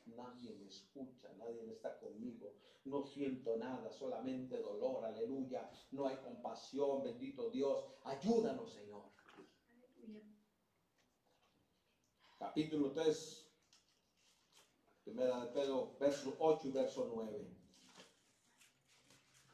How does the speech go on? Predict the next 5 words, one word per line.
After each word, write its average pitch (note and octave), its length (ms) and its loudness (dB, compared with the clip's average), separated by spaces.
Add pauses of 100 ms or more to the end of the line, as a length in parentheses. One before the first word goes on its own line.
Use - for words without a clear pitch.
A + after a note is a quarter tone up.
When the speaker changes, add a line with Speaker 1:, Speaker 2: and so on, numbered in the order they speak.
(2500)
Speaker 1:
Bendecimos A3 540 0
al B3+ 100 2
Señor. - 440 -2 (560)
Speaker 2:
Amén, C4 380 -10
aleluya. C4+ 520 -10